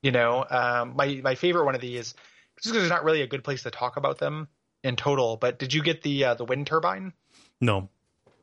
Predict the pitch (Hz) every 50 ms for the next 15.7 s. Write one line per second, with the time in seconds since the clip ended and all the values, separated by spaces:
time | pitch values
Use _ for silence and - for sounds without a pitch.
0 | _ _ _ _ - - - - - - - 135 135 135 135 143 135 139 127 123
1 | 165 208 208 - - 175 156 147 139 135 135 131 131 135 135 - 131 127 127 127
2 | 135 139 127 139 131 131 135 131 131 127 117 120 135 143 139 - - 143 123 -
3 | 143 135 131 127 127 127 - 131 127 127 127 127 127 135 135 135 131 131 135 -
4 | 139 135 117 135 139 135 123 127 127 143 156 - - - _ _ _ _ - 139
5 | 127 131 127 127 120 120 123 120 - - 185 190 190 185 - _ - - 160 -
6 | 135 131 131 127 135 135 139 139 131 127 131 135 143 143 131 131 127 131 131 123
7 | 120 131 156 180 190 190 - - 135 139 - 262 233 - - 254 - - - 247
8 | 233 - - 180 - - _ _ - 170 156 147 139 139 143 151 - 175 160 135
9 | 139 165 233 220 185 180 139 151 147 147 151 165 196 226 226 254 190 - - -
10 | 170 160 151 131 127 - - 175 180 - 147 127 117 113 117 113 113 117 - 135
11 | 127 123 120 127 120 117 117 - 127 131 127 - 123 113 - 123 117 117 - 127
12 | 127 123 - 127 131 127 135 123 98 - - - - 131 113 113 131 147 - -
13 | - - 147 131 123 120 120 123 123 131 127 147 135 131 143 147 143 143 143 160
14 | 156 143 135 139 151 165 - 180 156 131 123 120 127 143 147 156 165 160 160 156
15 | 151 135 147 143 127 - 147 131 113 107 110 113 -